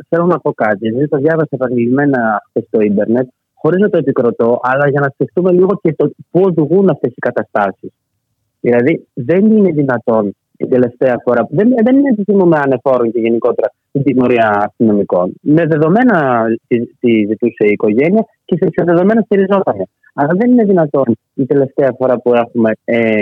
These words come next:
ε, την καταδίκη αστυνομικών να είναι αφού έχει δημιουργηθεί μια ολόκληρη εξέγερση. Δηλαδή, αν η κοινωνία αντιλαμβάνεται ότι για να καταδικάζονται αστυνομικοί, με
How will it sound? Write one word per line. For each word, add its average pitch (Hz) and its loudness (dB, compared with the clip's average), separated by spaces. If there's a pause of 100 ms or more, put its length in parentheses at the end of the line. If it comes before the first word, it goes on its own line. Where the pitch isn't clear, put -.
(840)
ε, 113 -4
την 117 2 (420)
καταδίκη 110 -2
αστυνομικών 101 0 (240)
να 127 0
είναι 120 2 (140)
αφού 123 -2
έχει 110 -4
δημιουργηθεί 110 0
μια 107 2
ολόκληρη 104 0
εξέγερση. 95 -4 (100)
Δηλαδή, 110 0
αν 170 0
η 190 2
κοινωνία 175 2
αντιλαμβάνεται 135 0 (200)
ότι 117 -4
για 120 0
να 117 -2
καταδικάζονται 113 -2
αστυνομικοί, 127 -2
με 113 -4